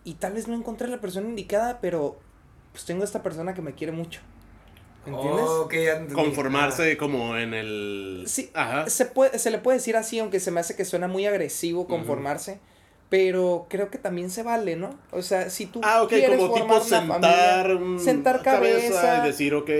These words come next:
Speaker 1: decir, bueno, pues,
Speaker 3: me
Speaker 1: estoy
Speaker 3: rifo".
Speaker 1: realizado como
Speaker 3: Ujú.
Speaker 1: persona, pero en el, la cuestión de que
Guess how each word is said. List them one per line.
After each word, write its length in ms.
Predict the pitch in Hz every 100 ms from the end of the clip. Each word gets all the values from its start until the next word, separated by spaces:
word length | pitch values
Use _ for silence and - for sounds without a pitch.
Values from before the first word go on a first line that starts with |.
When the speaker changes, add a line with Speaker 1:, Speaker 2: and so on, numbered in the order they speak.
| 160
Speaker 1:
decir, 380 | 208 220 226 226 - -
bueno, 300 | 240 330 370 254
pues, 260 | 196 - - - -
Speaker 3:
me 120 | - 220
Speaker 1:
estoy 180 | - 254
Speaker 3:
rifo". 180 | 269
Speaker 1:
realizado 680 | 294 269 196 180 208 226 233
como 180 | 202 170
Speaker 3:
Ujú. 100 | 120
Speaker 1:
persona, 600 | 147 147 190 196 254 302 - - - - - - - - - - -
pero 300 | 208 208 208
en 100 | 202
el, 140 | 190
la 160 | 185 185
cuestión 420 | 190 185 214 233
de 140 | 269 -
que 220 | 185